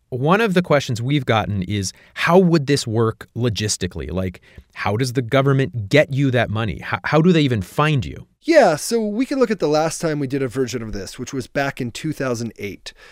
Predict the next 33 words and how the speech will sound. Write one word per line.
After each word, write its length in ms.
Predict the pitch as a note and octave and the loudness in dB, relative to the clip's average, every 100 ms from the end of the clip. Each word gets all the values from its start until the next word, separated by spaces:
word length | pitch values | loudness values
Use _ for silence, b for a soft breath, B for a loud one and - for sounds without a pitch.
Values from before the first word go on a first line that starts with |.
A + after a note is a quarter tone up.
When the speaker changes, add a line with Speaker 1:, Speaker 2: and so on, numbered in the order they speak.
| b | b
Speaker 2:
The 200 | D#3+ F3 | -6 -4
I 180 | D#3 G#3 | 2 4
R 80 | C4+ | 6
S 220 | A#3 - | 4 4
has 160 | F#3+ - | 2 2
people's 440 | - F3+ F3+ - | -4 -2 -2 -2
information 760 | D3+ C#3+ D3+ B2+ A#2+ - A#2+ | -4 -2 0 0 0 0 -4
from 260 | A2 A#2+ A2+ - | -4 -4 -4 -4
income 400 | C3 A2 A2+ F#2+ | -4 -2 -4 -4
taxes. 580 | F#2 - - - - - | -8 -8 -10 -10 -12 -10
Speaker 1:
Right. 480 | F#2+ E2 - - - - | -6 -6 -8 -18 -20 -10
Speaker 2:
So 360 | - C4 A#3 - - - | 0 2 2 -4 -20 -4
they 100 | C#4 | -2
can 160 | D4 A3+ | -2 -2
cut 260 | A3 G3+ | -2 0
you 80 | A3 | 0
a 60 | G#3 | 0
check 400 | - F3+ G3 E3 | 4 4 4 2
or 140 | A#2+ | 0
put 200 | - F3 | 0 -2
money 300 | C#3 E3+ E3+ | 0 2 2
in 80 | D3 | 0
your 80 | B2 | 0
bank 300 | D#3+ E3+ C#3+ | 2 0 -2
account. 440 | - D3 D3+ - B B B | -4 -2 -4 -6 B B B
For 220 | - F3+ | 2 6
those 300 | F3+ G#3+ G#3 | 8 8 6
who 160 | F3+ C#3+ | 2 0
haven't 640 | - F3+ A3+ B3+ A#3+ - | -2 2 2 2 -2 -8
paid 320 | - G#3+ G#3+ F3 | -4 -4 -4 -4
federal 300 | G3+ G3+ G3+ | 0 2 2
income 260 | F#3+ F#3+ | -2 -2
taxes, 500 | F#3 F#3+ - G3 F3+ | 0 0 0 -4 -6